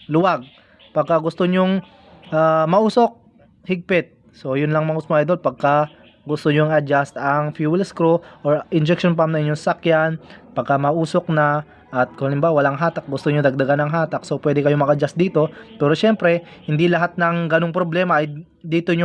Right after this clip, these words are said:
makukuha, mga lods, mga idol. Kasi syempre, halimbawa mausok kayong sakyan, baka pwedeng may problema ng ating injection pump or ating injector or yung mismong makina ang may problema. At sa hatak naman, pwe-, pwede ring may problema na tayo sa ating clutch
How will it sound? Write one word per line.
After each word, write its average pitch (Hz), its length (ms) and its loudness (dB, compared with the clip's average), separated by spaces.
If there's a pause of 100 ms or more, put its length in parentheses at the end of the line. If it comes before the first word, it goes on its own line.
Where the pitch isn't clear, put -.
makukuha, 151 400 -2
mga 151 240 -4
lods, 147 160 -12
mga 151 80 2
idol. 170 160 -2
Kasi 165 240 -8
syempre, 180 480 0 (320)
halimbawa 165 320 2
mausok 147 400 -2
kayong 151 160 -2
sakyan, 165 400 0
baka 139 240 -2
pwedeng 151 320 0 (240)
may 143 160 -2
problema 151 400 2
ng 156 240 0
ating 156 260 -2 (840)
injection 170 400 0
pump 175 240 -2
or 135 80 0
ating 139 320 -2
injector 170 480 0 (240)
or 160 160 2
yung 165 160 -4
mismong 156 260 -4
makina 151 380 0
ang 147 80 -6
may 147 80 -2
problema. 143 560 0 (240)
At 139 100 -2
sa 147 160 0
hatak 156 220 -2
naman, 165 260 0
pwe-, 147 380 -4
pwede 147 260 0
ring 147 240 2
may 143 140 0
problema 143 480 -2
na 139 160 -2
tayo 135 160 0
sa 135 160 0
ating 175 160 -4
clutch 196 480 -2